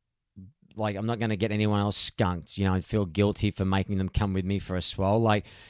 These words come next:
if it's fifty fifty a swell, I'm like, "I'm going," because I don't wanna be, like, I remember Sh-, I was talking to Shane and Shano, and he,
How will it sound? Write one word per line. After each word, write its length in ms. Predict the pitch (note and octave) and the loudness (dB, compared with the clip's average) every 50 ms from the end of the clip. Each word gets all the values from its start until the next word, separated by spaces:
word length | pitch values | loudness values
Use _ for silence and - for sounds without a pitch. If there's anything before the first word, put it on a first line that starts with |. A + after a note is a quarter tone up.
| - - - | -20 -12 -8
if 160 | - G2 - | -2 2 2
it's 160 | F#3 - - | 2 2 0
fifty 400 | - - F3 D#3+ - - E3 C3+ | 4 6 6 6 6 6 2 2
fifty 400 | - - C#3 C3 - - C3+ B2 | 4 6 4 4 4 4 2 2
a 60 | A#2 | 4
swell, 580 | - - - A2+ A2+ A2+ A2+ B2 C#3 C#3+ C3 - _ _ _ _ _ _ _ _ _ _ _ - | 4 2 2 2 4 4 4 4 2 0 -2 -8 _ _ _ _ _ _ _ _ _ _ _ -4
I'm 120 | A2 A2 | -2 0
like, 180 | A2 A2 G#2 - | 0 0 -2 -2
"I'm 120 | G#2 G#2 | -6 -6
going," 420 | G2 G#2 A#2 A2+ F2 C2+ - F2 - _ _ _ _ _ _ | -4 -4 -4 -4 -6 -8 -12 -18 -20 _ _ _ _ _ _
because 300 | - - - C3 A#2+ A2 | -10 -6 -4 -2 -2 0
I 20 | A#2+ | 0
don't 220 | B2 B2+ C3 B2+ | 0 0 -2 -2
wanna 180 | B2 A#2+ A#2+ A2+ | -2 -2 -2 -2
be, 400 | G2 G2 A2 A2 A2+ A#2 A#2 - _ - - - - - - - | -2 0 0 2 2 2 0 -4 _ -16 -20 -20 -20 -20 -10 -4
like, 160 | A#2+ A#2 A2+ | 0 2 2
I 40 | A#2+ | 4
remember 240 | A#2 B2 B2+ A#2 G#2 | 4 2 2 2 0
Sh-, 160 | - - C3+ | 0 -2 -2
I 220 | A2+ G#2 G2+ G#2 G#2 | -2 -2 -2 -2 -2
was 120 | G2+ - | -2 0
talking 220 | - B2+ A#2 - | 0 0 0 0
to 60 | G#2 F#2 | 0 -2
Shane 580 | - - G2+ G#2 A2 A2 G#2 G2 G2+ G2+ A#2 - | -2 -2 -2 0 0 -2 -2 -2 -4 -8 -12 -10
and 380 | - F#2 F#2+ F#2+ F#2 F#2 G2+ - | -8 -6 -4 -4 -4 -6 -8 -10
Shano, 460 | - - - G2+ G2+ G#2+ G#2 G2+ G2 G2 G2 | -10 -6 -4 -2 -2 -2 -2 -2 -2 -4 -4
and 160 | G2 F#2+ F#2 | -4 -4 -2
he, 220 | G2 G#2+ A2 G#2 | -2 -2 -2 -4